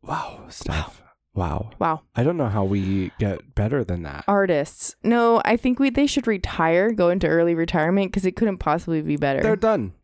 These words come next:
Speaker 1: They're done.
Speaker 2: They're
Speaker 1: They're
Speaker 2: done.
Speaker 1: done.
Speaker 2: They're done.
Speaker 1: They're done.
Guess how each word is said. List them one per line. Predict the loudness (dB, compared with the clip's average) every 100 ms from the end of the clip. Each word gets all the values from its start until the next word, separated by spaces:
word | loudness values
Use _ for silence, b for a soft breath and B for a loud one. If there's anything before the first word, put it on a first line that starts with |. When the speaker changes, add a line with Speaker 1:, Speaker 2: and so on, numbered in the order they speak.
| _ _
Speaker 1:
They're | -2 -2
done. | 0 0 -2 -6 -14 -12
Speaker 2:
They're | -2 -2 0
Speaker 1:
They're | 2
Speaker 2:
done. | 4
Speaker 1:
done. | 2 0 -8 -20 b b b b b 0
Speaker 2:
They're | 0 2
done. | 2 4 4 2
Speaker 1:
They're | -4 -2
done. | 0 0 -2 -8